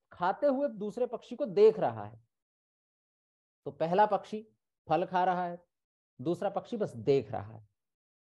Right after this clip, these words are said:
तो इस तरह से ये दो पक्षी हैं, दोनों के दोनों अनुभव कर रहे हैं, एक सीधे सीधे खा करके अनुभव कर रहा है, दिस-, दूसरा देख करके, दूसरा जानकारी ले रहा है।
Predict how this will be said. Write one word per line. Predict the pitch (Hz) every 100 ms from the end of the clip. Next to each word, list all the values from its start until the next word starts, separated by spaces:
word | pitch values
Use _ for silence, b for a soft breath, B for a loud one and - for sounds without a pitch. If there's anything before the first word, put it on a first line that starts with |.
| _ _ _ _ _ _ _ _ _
तो | 233
इस | 262 247
तरह | 269 254
से | 240 277
ये | 262
दो | 135 196 254
पक्षी | 240 - - 131
हैं, | 117 107 _ _ _ _ _ _ _ _ _ _ _ _ -
दोनों | 135 123 220 254 302
के | 302
दोनों | 233 240 240 320 349 - _
अनुभव | 196 202 214 214 233
कर | 196 160
रहे | 143 131
हैं, | 110 104 -
एक | 214 233 -
सीधे | - 175 185
सीधे | 214 220 233
खा | - - 151
करके | 202 196 214
अनुभव | 214 202 214
कर | 220 214
रहा | 220
है, | 208 - _
दिस-, | 139 160 160 160
दूसरा | 175 220 196
देख | 127 160 156 -
करके, | 123 - 110 - _ _ -
दूसरा | 139 160 196
जानकारी | 160 156 151 147 151
ले | 131 113
रहा | 98
है। | -